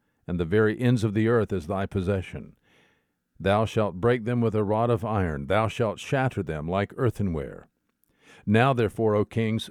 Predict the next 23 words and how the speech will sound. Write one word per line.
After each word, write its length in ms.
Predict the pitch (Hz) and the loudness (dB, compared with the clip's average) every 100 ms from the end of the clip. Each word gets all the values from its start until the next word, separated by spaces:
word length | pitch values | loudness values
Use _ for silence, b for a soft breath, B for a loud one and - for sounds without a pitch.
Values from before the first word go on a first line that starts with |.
| - | -14
show 320 | - 170 170 | 0 2 4
discernment. 640 | 123 - 82 78 90 - - b b | 2 0 -2 -2 -2 -4 -14 b b
Take 280 | - 175 190 | 2 4 4
warning, 460 | 123 139 123 73 67 | 4 4 4 0 -2
O 140 | 92 | -2
judges 720 | 95 101 113 92 80 69 - _ _ | 2 2 2 -2 -4 -8 -16 _ _
of 160 | - 90 | -6 -2
the 160 | 98 78 | -2 0
earth. 320 | 98 107 - B B | 0 0 -4 B B
Worship 440 | 156 180 - 135 | 4 4 4 0
the 120 | 110 | 2
Lord 440 | 117 131 151 107 95 | 2 4 4 2 0
with 260 | 107 107 - - | -2 -4 -8 -8
reverence, 680 | 120 143 110 71 - - - _ - | 0 0 0 -6 -10 -18 -20 _ -2
and 160 | 110 | 2
rejoice 720 | 110 117 107 156 117 - - - - | 4 4 6 6 6 0 -10 -20 -6
with 180 | 120 - | -4 -4
trembling. 540 | - 170 135 87 73 - b b b | 2 2 2 -2 -4 -12 b b b
Do 180 | 160 196 | 4 6
homage 480 | 156 185 131 95 - | 6 4 4 0 0
to 120 | 135 | 2
the 120 | 123 | 4
Son, 460 | 110 - 160 113 | 2 2 2 2